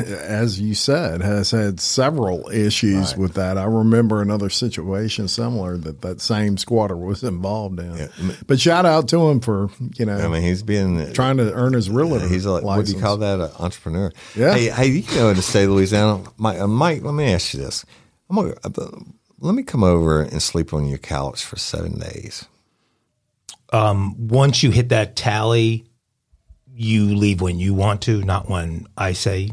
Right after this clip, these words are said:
Speaker 3: you can
Speaker 2: Right,
Speaker 3: leave. Yeah.
Speaker 2: that's right. Under
Speaker 3: Yeah.
Speaker 2: Louisiana law, most people don't know this. It, the, and I had these calls so many times.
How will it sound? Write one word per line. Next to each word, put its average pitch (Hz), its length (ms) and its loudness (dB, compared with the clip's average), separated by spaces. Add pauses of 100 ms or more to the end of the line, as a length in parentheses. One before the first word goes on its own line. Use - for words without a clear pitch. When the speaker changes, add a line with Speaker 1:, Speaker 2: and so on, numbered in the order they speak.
Speaker 3:
you 92 200 -4
can 104 100 2
Speaker 2:
Right, 76 180 4
Speaker 3:
leave. - 100 -2
Yeah. 78 80 2
Speaker 2:
that's 78 160 -4
right. 78 220 2
Under 85 200 4
Speaker 3:
Yeah. 85 60 4
Speaker 2:
Louisiana 87 380 4
law, 90 180 4
most 82 240 0
people - 160 0
don't 82 180 2
know 80 200 2
this. 65 320 -4 (460)
It, 78 280 -2
the, 73 500 0
and 73 140 -2
I 73 60 0
had 73 240 0
these 71 220 -4
calls 67 320 -2
so - 260 0
many 85 220 4
times. 69 520 -4